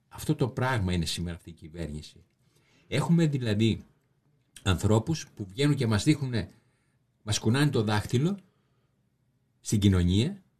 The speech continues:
σε εμάς, αυτοί οι οποίοι υποστήριξαν τη δικτατορία, αυτοί οι οποίοι έχουν όλα αυτά τα ακροδεξιά, ε, ιδεολογήματα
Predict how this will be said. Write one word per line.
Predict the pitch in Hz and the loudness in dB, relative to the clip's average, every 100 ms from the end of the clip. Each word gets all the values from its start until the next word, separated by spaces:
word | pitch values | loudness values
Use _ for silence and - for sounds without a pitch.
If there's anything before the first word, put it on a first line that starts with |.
| _ _ _ _ | _ _ _ _
σε | - 78 | -20 -18
εμάς, | 87 160 - - _ _ _ _ _ | -10 -10 -10 -16 _ _ _ _ _
αυτοί | - - 170 | -14 -2 2
οι | |
οποίοι | 139 170 | 2 2
υποστήριξαν | 156 120 - 143 131 | -2 -2 0 2 2
τη | 110 | 2
δικτατορία, | 98 95 82 - 87 113 160 _ _ _ _ _ _ _ _ _ | 0 0 -4 -6 -12 -16 -18 _ _ _ _ _ _ _ _ _
αυτοί | - 107 - 170 | -6 -6 -2 -2
οι | |
οποίοι | 151 - 165 | -2 -4 -4
έχουν | 160 156 | -2 -4
όλα | - 175 | -2 -2
αυτά | - 151 | 0 -2
τα | 135 | -4
ακροδεξιά, | 123 107 104 - - 117 120 87 - _ _ _ _ _ _ _ | -4 -4 -2 0 2 4 4 2 -4 _ _ _ _ _ _ _
ε, | 87 87 85 80 80 76 73 71 | -20 -16 -10 -6 -4 -4 -6 -2
ιδεολογήματα | 101 101 101 85 90 123 151 185 196 | 0 4 4 4 4 2 2 -2 -6